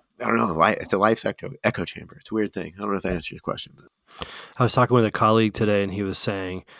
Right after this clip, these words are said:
Speaker 2: that he regrets how much time, so he has, he has kids that are grown up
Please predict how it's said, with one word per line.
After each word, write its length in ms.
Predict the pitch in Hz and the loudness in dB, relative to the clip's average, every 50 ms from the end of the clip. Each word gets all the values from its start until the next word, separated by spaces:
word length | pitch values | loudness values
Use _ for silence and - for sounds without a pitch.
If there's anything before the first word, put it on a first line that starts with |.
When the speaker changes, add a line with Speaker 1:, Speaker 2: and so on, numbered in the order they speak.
| - _ _ - | -20 _ _ 0
Speaker 2:
that 200 | 120 113 110 101 | 2 2 2 2
he 160 | - 123 117 | 2 2 4
regrets 440 | 107 104 98 - 113 101 101 - - | 4 2 2 2 2 2 0 0 -4
how 80 | 107 104 | -4 -2
much 400 | 107 104 98 - - - - - _ _ _ _ - | -2 -2 -2 -4 -4 -6 -8 -10 _ _ _ _ -10
time, 720 | - - 104 107 101 98 98 95 95 98 98 104 120 127 - _ _ _ - | -6 -4 -2 -2 -2 -2 -4 -6 -8 -10 -14 -16 -20 -20 -20 _ _ _ -6
so 160 | - - 127 | 0 0 2
he 100 | 107 117 | 4 4
has, 120 | 113 98 95 - | 2 2 -2 -6
he 120 | 127 - | -4 -4
has 140 | 110 104 95 | -2 -2 -2
kids 240 | - - 107 95 90 | -4 -4 -4 -4 -4
that 80 | 90 87 | -4 -4
are 60 | 92 | -2
grown 260 | - 90 90 90 90 | -2 -2 -2 -2 -2
up 160 | 90 90 - | -4 -6 -8